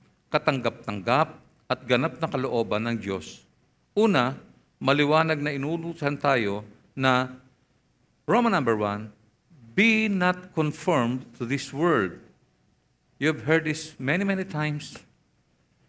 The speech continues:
Ito ang isang talata na paulit-ulit na pinapaalalahanan tayo. Madalas ay hindi natin masunod, kaya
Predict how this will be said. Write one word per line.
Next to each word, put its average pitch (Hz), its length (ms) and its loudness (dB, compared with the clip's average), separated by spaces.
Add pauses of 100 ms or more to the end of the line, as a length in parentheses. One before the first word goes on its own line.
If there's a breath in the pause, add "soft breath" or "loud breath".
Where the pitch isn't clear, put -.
(460)
Ito 185 400 4
ang 170 200 -2
isang 190 240 -2
talata 147 640 -2
na 156 160 -2
paulit-ulit 202 1500 2 (480)
na 143 320 2
pinapaalalahanan 123 1080 0
tayo. 85 360 -4 (1600)
Madalas 151 480 2
ay 143 120 0
hindi 143 280 -2
natin 147 320 -4
masunod, 147 480 -2
kaya 156 320 2